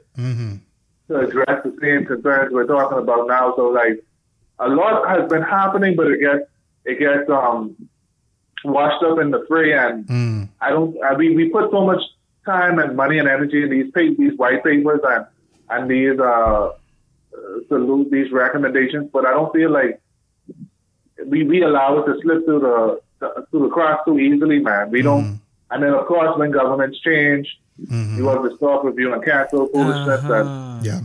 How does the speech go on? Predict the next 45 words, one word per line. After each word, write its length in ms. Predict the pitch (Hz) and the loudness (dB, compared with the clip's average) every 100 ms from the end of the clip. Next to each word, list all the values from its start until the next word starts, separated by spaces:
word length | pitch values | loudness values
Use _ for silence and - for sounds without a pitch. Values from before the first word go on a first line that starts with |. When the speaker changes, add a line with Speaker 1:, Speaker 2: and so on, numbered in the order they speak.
| - - | -12 -8
Speaker 2:
helps, 360 | 151 143 143 143 | -2 0 -2 0
that, 240 | 131 - 131 | 0 -2 -2
that 180 | 139 147 | 0 2
helps, 320 | 165 151 151 | 2 0 0
uh, 60 | 139 131 131 110 123 | 2 2 2 2 0
um, 240 | 120 - _ _ | 0 -4 _ _
causes 460 | - 165 147 147 147 | -4 0 0 0 -2
stagnation. 680 | 147 131 127 123 127 151 135 | 0 0 0 -2 0 0 0
And, 260 | 127 117 107 - _ _ _ _ | 0 -2 -4 -12 _ _ _ _
and 180 | 123 131 | -6 0
I, 260 | 135 135 127 | 2 2 2
I 40 | |
hope, 220 | 160 175 139 | 2 2 2
I 160 | 147 147 | 2 2
just 180 | 156 180 | 0 2
hope 220 | 165 160 | 2 2
and 120 | 123 | 0
pray 240 | 151 147 143 | 0 2 2
that 180 | 127 | 2
we 80 | 123 | 0
get 200 | 127 123 | 0 0
to 60 | 139 | -2
the 60 | 123 | -6
point 300 | 151 147 131 | 0 0 0
of 80 | - | -4
maturity 480 | - 139 135 131 127 - - - | -2 0 2 0 -4 -16 -20 -10
in 100 | 127 | -4
our 160 | 120 - | -2 0
country 320 | 156 147 143 | -2 0 0
one 220 | 131 123 | 0 0
day 120 | 123 123 | 2 2
where 340 | 120 120 120 - _ _ 120 | 2 2 0 -6 _ _ -6
we 320 | 127 139 127 | -2 0 0
implement 520 | 127 156 143 131 131 | 0 0 2 0 0
things 260 | 151 143 139 | 0 0 0
that 140 | 123 | -2
make 220 | 117 113 - | 0 -4 -2
sense 280 | 143 139 123 | -2 0 -4
and 120 | 110 | -2
keep 180 | 143 143 | -2 -2
the 80 | 113 | -2
things 300 | 131 127 120 | -2 -2 -2
that 120 | 123 | -2
are 100 | 107 | -2
working 400 | 104 113 110 131 | 0 0 0 -2